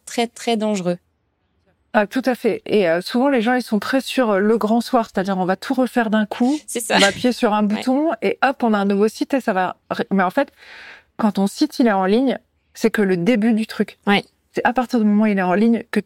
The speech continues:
Speaker 2: toute la partie expérimentation, optimisation, parce que tu pourras prendre le meilleur product manager, le meilleur U X, euh, meilleur D A, ce que tu veux, t'auras beau faire le meilleur produit possible sur le papier,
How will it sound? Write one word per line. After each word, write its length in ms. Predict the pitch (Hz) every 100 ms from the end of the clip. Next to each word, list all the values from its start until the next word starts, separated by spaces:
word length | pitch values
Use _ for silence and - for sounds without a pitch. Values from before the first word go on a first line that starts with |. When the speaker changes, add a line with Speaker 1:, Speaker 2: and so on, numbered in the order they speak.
| _
Speaker 2:
toute 240 | - 254 -
la 140 | 240
partie 420 | 214 - - 233
expérimentation, 880 | - 226 - 220 208 214 214 208 240
optimisation, 600 | 220 - 196 196 196 247
parce 120 | 247
que 100 | - - - - - -
tu 120 | -
pourras 240 | - 233 226
prendre 300 | - 220 190 -
le 140 | -
meilleur 320 | 202 247 254 247
product 440 | - 226 220 -
manager, 420 | 220 208 190 180 - 190
le 60 |
meilleur 320 | 196 208 208 208
U 120 | 214
X, 240 | 208 - - - - -
euh, 440 | 190 180 170 165 175
meilleur 500 | 208 226 226 214 175
D 240 | 165 214
A, 220 | 202 202
ce 80 | 208
que 100 | -
tu 200 | 214 -
veux, 280 | 190 233 294 _
t'auras 200 | 196 170
beau 80 | 180
faire 240 | 208 226 180
le 120 | 180
meilleur 260 | 202 226
produit 380 | - 220 185 220
possible 560 | - 247 226 - 220 185
sur 160 | -
le 80 | 175
papier, 420 | 196 185 - 247